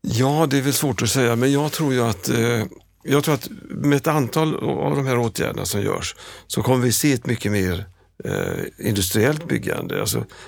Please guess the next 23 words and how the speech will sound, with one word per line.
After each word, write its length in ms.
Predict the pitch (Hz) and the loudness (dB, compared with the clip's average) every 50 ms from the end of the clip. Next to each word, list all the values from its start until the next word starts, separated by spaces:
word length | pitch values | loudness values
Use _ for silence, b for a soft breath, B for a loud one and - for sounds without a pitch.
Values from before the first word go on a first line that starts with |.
| B B B | B B B
då 80 | - 101 | 0 2
menar 100 | 104 - | 2 2
jag 40 | 139 | 2
inte 100 | 123 117 | 2 2
bara 140 | 117 110 98 | 2 2 2
färdiga 300 | - 117 95 90 92 87 | 2 0 0 0 0 0
hus 360 | 85 117 143 151 147 - - | 0 0 -2 -2 -2 -4 -4
utan 200 | - - - - | -4 -2 -2 -2
färdiga 240 | 120 113 101 95 92 | 0 0 0 0 0
lösningar, 600 | 101 135 123 - - - - 104 101 120 147 156 - B B B B B B B B B B B - | 2 2 0 0 0 -2 -2 -2 0 0 0 -2 -4 B B B B B B B B B B B -4
eh, 320 | 107 - 107 107 - - - | -2 -2 0 0 -2 -2 -2
som 400 | 110 - - 120 113 113 110 - - | -2 -2 -2 0 0 0 -2 -2 -2
appliceras. 600 | - - - 113 - - 120 - - - 113 101 | -2 -2 -2 0 0 0 0 -2 -2 -2 -2 -2
Vi 80 | 113 113 | 0 0
har 100 | 113 120 | 2 2
ju 80 | 127 | 2
andra 320 | 120 107 104 127 135 131 120 B B B B B B B B B - | 2 2 2 0 0 0 -2 B B B B B B B B B -2
förslag 400 | - 135 - 139 107 90 87 - | 0 0 2 2 2 2 2 0
som 280 | - 104 98 98 - - | 0 0 -2 -2 -2 -2
underlättar 480 | - 117 101 92 90 92 92 90 98 104 | 0 0 0 2 2 0 0 0 0 0
det 80 | 104 117 | 0 0
också, 260 | 139 135 - - - | 0 -2 -4 -4 -4
va? 180 | - - - | -4 -4 -6